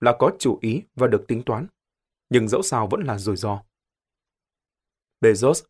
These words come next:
bắt đầu bằng cách chấp nhận rủi ro với một ý tưởng về một doanh nghiệp .com, và với số tiền anh dành dụm được cùng với một khoản vay từ cha mẹ,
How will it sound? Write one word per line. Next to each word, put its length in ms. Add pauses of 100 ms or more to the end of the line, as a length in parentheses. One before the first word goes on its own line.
(220)
bắt 140
đầu 140
bằng 200
cách 180
chấp 160
nhận 220
rủi 180
ro 300 (200)
với 100
một 240
ý 220
tưởng 180
về 100
một 280
doanh 240
nghiệp 140 (280)
.com, 220 (680)
và 200
với 160
số 160
tiền 300
anh 160
dành 200
dụm 200
được 240 (180)
cùng 180
với 100
một 180
khoản 200
vay 180
từ 220
cha 140
mẹ, 240